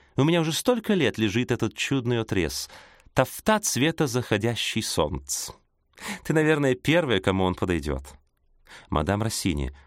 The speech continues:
пожалуйста, поскорее». Миссис Дженкинс указала на часы.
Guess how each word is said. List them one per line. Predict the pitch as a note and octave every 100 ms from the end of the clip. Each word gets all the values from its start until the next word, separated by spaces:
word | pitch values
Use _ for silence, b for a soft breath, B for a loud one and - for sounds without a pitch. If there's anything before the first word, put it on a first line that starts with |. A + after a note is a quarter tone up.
| b b _
пожалуйста, | G2 C#3+ E3+ -
поскорее». | D#3 D3+ - D3+ A#2 D2+ D2+ - _ _ _ _ _ -
Миссис | G#2+ F#2+
Дженкинс | C#2+ G#2 C#3+ D#3 C3+
указала | - G#2+ F2 G2+ G2+
на | G#2+
часы. | - - - D#2